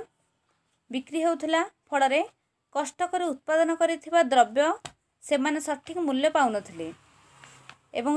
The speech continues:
ଯାହା କିଛି ମିଳୁଥିଲା, ଜମିଦାରମାନେ ସୁଧ ଓ ଋଣ ପରିଶୋଧ ନାଁରେ ନେଇଯାଉଥିଲେ। ଦ୍ୱିତୀୟତଃ, ଜମିଦାର ଓ ସାହୁକାରମାନଙ୍କଠାରୁ ସେମାନେ ଋଣ ଆଣି ଚାଷ କରୁଥିଲେ। ଚାଳିଶ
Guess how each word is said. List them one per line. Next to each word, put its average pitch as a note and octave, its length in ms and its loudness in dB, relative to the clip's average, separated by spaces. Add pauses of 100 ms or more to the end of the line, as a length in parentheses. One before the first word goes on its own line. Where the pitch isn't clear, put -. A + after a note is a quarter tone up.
ଯାହା C#4 260 2
କିଛି E4+ 300 -6
ମିଳୁଥିଲା, C#4+ 460 0
ଜମିଦାରମାନେ D#4+ 680 2 (300)
ସୁଧ - 280 -8 (240)
ଓ C4 120 0
ଋଣ C#4 280 -2
ପରିଶୋଧ D#4 460 0
ନାଁରେ C4 240 2
ନେଇଯାଉଥିଲେ। C4+ 600 0 (2000)
ଦ୍ୱିତୀୟତଃ, E4+ 540 0 (180)
ଜମିଦାର C#4+ 540 4 (100)
ଓ C4+ 80 0
ସାହୁକାରମାନଙ୍କଠାରୁ E4 1080 0 (840)
ସେମାନେ D#4 420 2
ଋଣ C4 260 0
ଆଣି D#4+ 240 2
ଚାଷ A#3+ 200 0 (100)
କରୁଥିଲେ। D#4 420 2 (2750)
ଚାଳିଶ D4 320 4